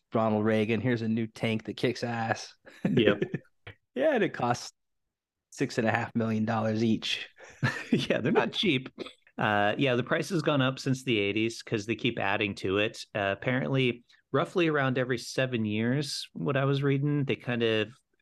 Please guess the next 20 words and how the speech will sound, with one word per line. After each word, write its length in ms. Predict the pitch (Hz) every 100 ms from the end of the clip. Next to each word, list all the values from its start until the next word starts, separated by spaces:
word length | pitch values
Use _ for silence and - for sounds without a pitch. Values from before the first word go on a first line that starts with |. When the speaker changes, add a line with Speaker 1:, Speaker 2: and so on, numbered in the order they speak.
| 143 - -
Speaker 2:
do 140 | 117
different 320 | 113 113 113
package 420 | - 110 113 117 113
improvements 640 | 113 117 110 113 110 -
and 80 | 101
that 180 | 104 -
kind 200 | 107 107
of 80 |
stuff 360 | - 113 113 - - - - -
on 160 | 104
an 100 | 101
average 520 | 101 98 95 98 95 98
of 80 |
every 200 | 95 92
seven 360 | 95 98 92 90
years. 540 | 90 90 92 104 - - - - _ _ _ _ _
Uh, 280 | 95 92 92
the 160 | 104 110
original 920 | 107 110 120 147 139 139 123 120 143 - _ _ _ _ - _ _
had 580 | - 117 113 113 110